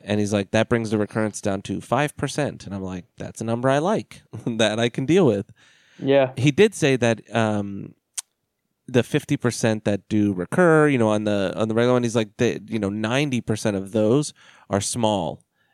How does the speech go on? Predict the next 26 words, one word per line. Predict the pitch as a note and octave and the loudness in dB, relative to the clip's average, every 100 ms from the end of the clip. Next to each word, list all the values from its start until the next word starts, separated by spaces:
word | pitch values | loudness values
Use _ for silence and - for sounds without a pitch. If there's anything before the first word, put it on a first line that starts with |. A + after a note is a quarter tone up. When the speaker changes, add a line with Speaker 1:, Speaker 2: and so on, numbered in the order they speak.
| - | -4
Speaker 1:
And | A2 | 0
it's | G#2 - | 0 -2
not, | A#2 G2+ E2 | -2 -2 -2
like, | F#2+ G2 F#2 | -4 -8 -6
the | A2 | -6
same | - A2 F2+ | -2 -2 -2
thing. | F#2 E2 | -8 -10
It's | - | -10
just, | G#2 - | -10 -8
like, | G2+ F2+ E2 | -8 -8 -8
an | F#2+ | -6
exterior, | D#2+ - - A2 G2 F#2 F#2 F2+ C#2+ | -6 -8 -8 -6 -4 -4 -8 -10 -10
you | F#2+ | -10
know, | F2+ | -10
just | - G2+ | -10 -8
another | G#2 F#2+ | -6 -6
exterior | F#2 - - G2+ F2+ D#2 | -8 -10 -8 -6 -6 -8
track | - F#2+ C#2 - | -6 -6 -6 -8
that | E2 - | -10 -8
they | F2+ | -10
just | G2 F#2+ | -10 -10
have | F2+ | -12
to | F2+ | -12
close | - D#2+ - | -6 -6 -4
up. | - - | -8 -4
So | - G#2 | 0 0